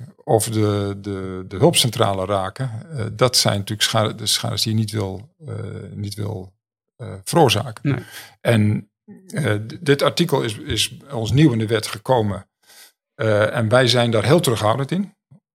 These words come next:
Speaker 1: om, eh, om heel, eh, ingrijpende, eh, z-, zaken te v-, te, te veroorzaken in netwerken.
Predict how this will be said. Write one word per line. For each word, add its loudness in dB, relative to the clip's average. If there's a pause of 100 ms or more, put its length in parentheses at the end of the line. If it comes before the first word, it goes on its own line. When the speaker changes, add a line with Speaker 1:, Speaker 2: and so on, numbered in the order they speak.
(140)
Speaker 1:
om, 2
eh, -4 (640)
om -8
heel, -2 (140)
eh, -20 (380)
ingrijpende, 2
eh, -8 (220)
z-, -18
zaken 2
te -8
v-, -10 (120)
te, -8
te -16
veroorzaken 0
in -4
netwerken. -2